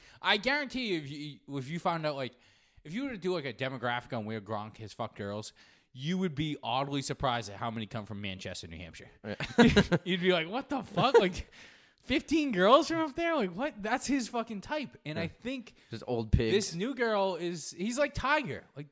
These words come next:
Speaker 1: Tiger has that fucking weird
Speaker 2: Like Tiger, like to fuck that Perkins waitress.
Speaker 1: Exactly,
Speaker 2: Down,
Speaker 1: like
Speaker 2: he had to, he had to get a little grimy. He couldn't just
Speaker 1: a
Speaker 2: fuck models.
Speaker 1: A little grime. That's fucking Gronk. And Gronk is not, he,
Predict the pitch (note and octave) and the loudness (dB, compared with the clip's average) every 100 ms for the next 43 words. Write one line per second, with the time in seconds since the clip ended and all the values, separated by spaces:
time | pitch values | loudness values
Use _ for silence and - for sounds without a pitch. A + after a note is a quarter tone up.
0 | - F#3+ A#3+ A3 F3+ G3 G3 F3+ D#3+ F3 | -6 -4 -4 -4 -4 -4 -2 -4 -6 -8
1 | E3 C3+ C3+ D3 D3 C3+ - - B2+ - | -6 -6 -4 -2 -2 -6 -8 -2 0 4
2 | A#2+ C3 B2 A#2 A2 - A#2 - G#2 - | 4 4 2 0 -4 -2 -2 0 -4 6
3 | D3+ D3 G#2 F2 E2+ - F2+ - F#3+ E3 | 6 6 -4 -4 -8 -6 -6 -6 -4 0
4 | G3+ - A#2+ A#2 A2 - B2 C#3+ C#3+ C#3+ | 0 2 2 2 0 -2 0 2 2 4
5 | C#3+ D#3 C#3+ C#3+ C#3 B2 A2+ C3+ D3 C3+ | 6 8 6 4 2 -2 0 2 2 2
6 | A2 D#3+ D3 D#3+ D3+ B2+ G#2+ A2 B2+ G2+ | 0 0 0 0 0 -2 0 2 2 0
7 | G#2 B2+ C3+ A#2+ A2+ B2+ D3 C#3+ C#3 F#3+ | -6 -4 -4 -2 -2 -2 -2 -2 0 2
8 | A3+ D#3 A2+ C#3+ - E3+ F3+ D3 F3 A#3 | 2 0 -4 -8 -6 -8 -8 -2 0 0
9 | C3 B2+ B2 B2 D3 F#3 F3 C#3+ B2+ B2 | -6 -14 -10 -6 -6 -6 -10 -12 -14 -12
10 | B2+ E3+ E3 - A#2+ C3+ C3 C#3+ | -10 -10 -14 -20 _ -18 -18 -20